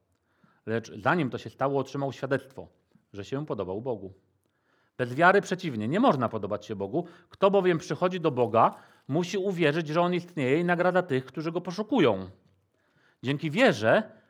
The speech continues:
Noe, ostrzeżony o tym, czego jeszcze nie widziano, przejęty przestrogą zbudował arkę dla ocalenia swego domu. Przez nią wydał wyrok na świat, ale też stał się dziedzicem sprawiedliwości, której miarą jest wiara.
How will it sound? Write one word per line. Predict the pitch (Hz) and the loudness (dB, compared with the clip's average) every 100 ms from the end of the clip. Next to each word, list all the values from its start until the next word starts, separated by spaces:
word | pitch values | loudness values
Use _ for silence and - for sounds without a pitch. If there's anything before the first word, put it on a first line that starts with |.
| _ | _
Noe, | 117 175 156 101 104 | 2 6 8 6 4
ostrzeżony | 135 - 143 170 151 | -2 -4 -4 -2 0
o | 170 | 0
tym, | 180 | -2
czego | 160 139 | -4 -4
jeszcze | 151 147 147 | -4 -4 -6
nie | |
widziano, | 139 123 104 147 - _ _ _ _ - | -4 -2 0 -2 -6 _ _ _ _ -18
przejęty | - 147 156 214 208 151 | -2 2 6 4 4 -4
przestrogą | - 147 127 - 180 175 170 | -4 -4 -6 0 0 2 -2
zbudował | 135 147 151 139 | -2 -2 0 0
arkę | 135 160 170 | 2 2 2
dla | 135 135 | 2 2
ocalenia | 131 131 135 | 2 0 -2
swego | - 131 120 | -4 -6 -2
domu. | 107 92 87 _ _ _ _ _ _ - | -2 -2 -8 _ _ _ _ _ _ 0
Przez | 202 226 | 4 6
nią | 175 165 185 | 6 4 4
wydał | 151 156 151 139 | 2 6 6 4
wyrok | 120 180 170 | 0 4 4
na | 147 127 | 2 -4
świat, | - 156 208 160 | 0 4 4 4
ale | 151 151 | 2 2
też | 156 | 0
stał | - 170 156 | -2 -2 -2
się | 147 | -4
dziedzicem | 131 190 185 139 | -4 -2 -2 -4
sprawiedliwości, | - 131 131 120 165 - 160 151 _ _ _ _ | -4 -6 -4 -2 -2 -2 -6 -6 _ _ _ _
której | - 170 170 | -4 -2 2
miarą | 117 98 139 | 2 2 0
jest | 110 101 - _ - | -2 -4 -6 _ -12
wiara. | 131 151 95 | 0 2 2